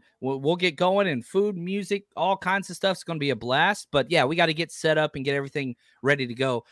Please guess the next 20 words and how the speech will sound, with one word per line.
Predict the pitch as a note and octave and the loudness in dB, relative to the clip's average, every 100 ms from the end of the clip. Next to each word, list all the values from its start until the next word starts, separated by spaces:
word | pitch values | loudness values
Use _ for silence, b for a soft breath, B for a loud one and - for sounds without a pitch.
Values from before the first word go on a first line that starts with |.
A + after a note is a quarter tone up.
| b | b
I | C3 | -2
take | F#3+ A3+ G3 | 2 2 4
care | G#3+ | 4
of | G#3 | 6
everything. | G#3+ F#3 D#3+ C#3 C3+ b b | 6 2 -2 -4 -4 b b
I | D3 | 2
just | G3 F3+ E3+ | 2 0 -4
need | E3 C3+ - | -8 -8 -2
awesome | D#3+ G3 G3 | 2 2 0
people | F3+ F3+ E3 | -4 -6 -2
like | D3 A#2+ | 0 0
Matthew | D3 F3+ F3 D#3+ D#3 D#3 - - | 2 2 2 0 -4 -4 -6 -8
and | A#2 A#2 | -6 0
Big | F#3+ E3 | 0 2
Papa | E3 E3 E3 E3+ | 2 2 2 2
and | D#3 | 2
all | D3+ D3+ | 0 -2
these | C3 | -4
great | - E3 D#3+ | 2 2 2
people | D#3+ D#3 D3 C#3 | -6 -6 -2 -2